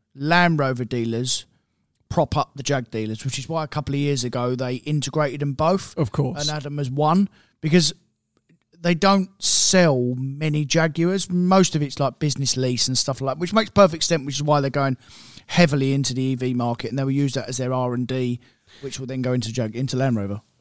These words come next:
Speaker 2: And my complaints are purely from an emotional point of view, where I love that brand and I love their heritage, and obviously F-Type is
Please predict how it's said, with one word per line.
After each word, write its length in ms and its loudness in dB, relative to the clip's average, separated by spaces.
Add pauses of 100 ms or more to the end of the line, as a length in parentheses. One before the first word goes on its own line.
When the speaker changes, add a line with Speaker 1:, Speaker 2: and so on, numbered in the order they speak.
Speaker 2:
And 180 6
my 160 6
complaints 420 4
are 120 2 (160)
purely 340 6
from 200 2
an 80 4
emotional 440 4
point 180 -2
of 60 -2
view, 120 4
where 220 4
I 140 6
love 440 8
that 200 0
brand 380 0
and 120 -2
I 80 2
love 300 0
their 120 -2
heritage, 500 0
and 80 -2
obviously 420 -2
F-Type 440 -4
is 240 -2